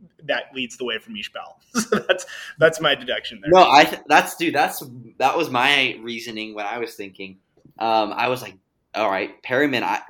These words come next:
Speaker 2: based on what I've seen from Perryman and everybody around the program thinks of Perryman, he's not only the next great D B at University of Washington, but he's gonna be on an island. No one's thrown to that island. It's a, it's one of those, it's like one of those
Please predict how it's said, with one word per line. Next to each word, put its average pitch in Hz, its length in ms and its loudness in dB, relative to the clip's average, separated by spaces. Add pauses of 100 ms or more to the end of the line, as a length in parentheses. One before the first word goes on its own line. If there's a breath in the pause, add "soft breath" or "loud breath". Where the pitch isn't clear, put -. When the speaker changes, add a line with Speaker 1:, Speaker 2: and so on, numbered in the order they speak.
Speaker 2:
based 160 300 8
on 160 140 0
what 131 140 0
I've 127 200 0
seen 135 200 -8
from 127 100 -16
Perryman 104 580 -8
and 110 160 -6
everybody 120 420 -2
around 107 280 -2
the 110 60 -8
program 101 560 -6
thinks 110 220 -10
of 98 100 -18
Perryman, 90 420 -10 (680)
he's 127 240 -4
not 135 180 2
only 151 160 2
the 131 80 -2
next 127 160 -4
great 110 320 -4
D 110 120 -8
B 107 140 -2
at 92 60 -4
University 101 400 -8
of 98 60 -12
Washington, 101 500 -6
but 98 180 -6
he's 117 200 -8
gonna 123 120 -8
be 113 120 0
on 101 100 0
an 95 100 -8
island. 92 300 -6
No 98 160 -2
one's 98 180 -6
thrown 95 260 -6
to 92 80 -8
that 87 140 -6
island. 87 420 -8 (480 soft breath)
It's - 240 -8
a, 95 440 -2 (840 soft breath)
it's - 220 -10
one 131 100 0
of 135 80 0
those, 120 220 2
it's - 180 -6
like 117 220 -4
one 131 160 -2
of 131 60 -2
those 117 280 -2